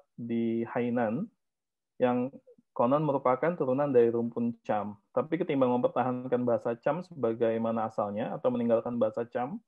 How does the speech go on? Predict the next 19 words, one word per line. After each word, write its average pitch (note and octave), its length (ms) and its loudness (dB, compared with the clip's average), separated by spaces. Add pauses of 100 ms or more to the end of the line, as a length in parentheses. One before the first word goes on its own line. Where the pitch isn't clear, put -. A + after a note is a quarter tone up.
(360)
demi A#2+ 160 0
Mandarin, A2+ 560 2
bahasa A#2 320 0
Sat D3+ 240 0
berkembang A#2+ 640 0
dan A#2+ 160 -2
konon D#3+ 400 -2 (760)
adalah C3+ 460 6
satu-satunya D3 560 0
bahasa B2+ 320 4
Austronesia B2 640 0
yang C#3+ 160 0
bersifat B2+ 480 -2
tonal. B2 420 0 (720)
Apakah B2+ 480 2
ada - 80 2
yang A#2+ 180 2
bisa A#2 300 -2
Bapak, A2+ 340 -2